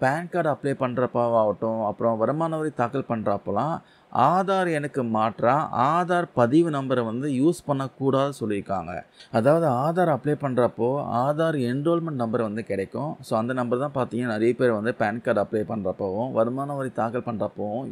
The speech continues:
யூஸ் பண்றாங்க. கண்டிப்பா இது யூஸ் பண்ணக்கூடாது சொல்லியிருக்காங்க. இது எதுக்காக பண்ணிருக்காங்கன்னா, நிறைய பேர் போலியா, தவறா பான் கார்டை வந்து யூஸ் பண்றாங்க. So, அதுக்காக தான் பார்த்தீங்கன்னா, ஆதார் பதிவு நம்பர் இதுக்கப்புறம் இந்த பான் கார்டு அப்ளை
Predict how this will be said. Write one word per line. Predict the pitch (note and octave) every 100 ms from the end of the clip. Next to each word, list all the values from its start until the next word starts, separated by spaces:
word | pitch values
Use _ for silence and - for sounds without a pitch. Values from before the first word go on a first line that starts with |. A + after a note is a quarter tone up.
| - G#2+
யூஸ் | B2 -
பண்றாங்க. | G#2 G2 F#2 E2 - - - - -
கண்டிப்பா | B2+ D3+ D#3 D#3+ C#3+
இது | A#2
யூஸ் | C#3 -
பண்ணக்கூடாது | A#2+ A#2 A2 A2+
சொல்லியிருக்காங்க. | G#2+ F#2+ - F2+ D#2+ - -
இது | C#3+ D3
எதுக்காக | E3+ F#3+ F3+ F3
பண்ணிருக்காங்கன்னா, | C3+ C#3+ C#3 C3 A2 A2+ C3+
நிறைய | A#2 D3 D3+
பேர் | C3+ C3+
போலியா, | C3 C#3+ C#3 B2+ B2+ C3+ -
தவறா | A#2 A#2 B2+ B2+ C3 A#2+
பான் | A#2+ C3
கார்டை | C3 A2+ A2+
வந்து | A2+
யூஸ் | A#2 -
பண்றாங்க. | G#2 G2 F#2 F2 C3 C#3+ -
So, | G#2
அதுக்காக | G2+ A#2+ A2+ G#2+
தான் | C#3+ C3
பார்த்தீங்கன்னா, | A2+ G#2 A2 C3 A2 B2
ஆதார் | C#3+ D3 D3 A#2
பதிவு | A2 C3 B2
நம்பர் | G#2 B2 C#3
இதுக்கப்புறம் | A2+ G#2 G2 A2+ D3 -
இந்த | A#2+ G#2
பான் | A2+ B2+ C3
கார்டு | A#2+ -
அப்ளை | A2+